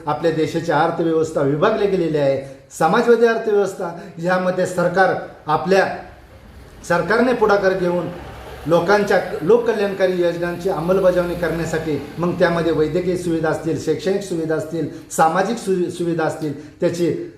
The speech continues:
अ, अंमलबजावणी करणे, ते योजना कल-, लोकांच्या शेवट, लो-, शेवटच्या लोकांपर्यंत पोहोचवण्यासाठीची योजना राबवणे, त्याच्यासाठीचे कायदे तयार करणे मला महत्त्व, अ, वाटते आणि त्याचे अंमलबजावणीचे कायदे करणे गरजेचे वाटते. आणि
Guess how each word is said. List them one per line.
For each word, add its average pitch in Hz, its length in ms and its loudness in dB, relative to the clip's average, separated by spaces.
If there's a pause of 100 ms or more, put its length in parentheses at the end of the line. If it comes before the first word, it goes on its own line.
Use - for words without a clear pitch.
(180)
अ, 143 40 -8
अंमलबजावणी 202 760 4
करणे, 156 580 -6
ते 180 140 2
योजना 170 320 0
कल-, - 340 -4
लोकांच्या 165 500 2
शेवट, 175 300 2 (100)
लो-, 170 240 0
शेवटच्या 196 320 2
लोकांपर्यंत 170 440 2
पोहोचवण्यासाठीची 160 1600 -4
योजना 170 340 4
राबवणे, 160 460 2
त्याच्यासाठीचे 156 680 -2
कायदे 160 400 0
तयार 180 180 6
करणे 151 300 -4 (240)
मला 156 180 0
महत्त्व, 151 280 -4
अ, 139 760 -2
वाटते 156 360 0
आणि 160 180 0
त्याचे 151 240 -2
अंमलबजावणीचे 202 720 2
कायदे 180 380 0
करणे 156 840 -4
गरजेचे 143 360 2
वाटते. 123 380 -2 (280)
आणि 233 320 2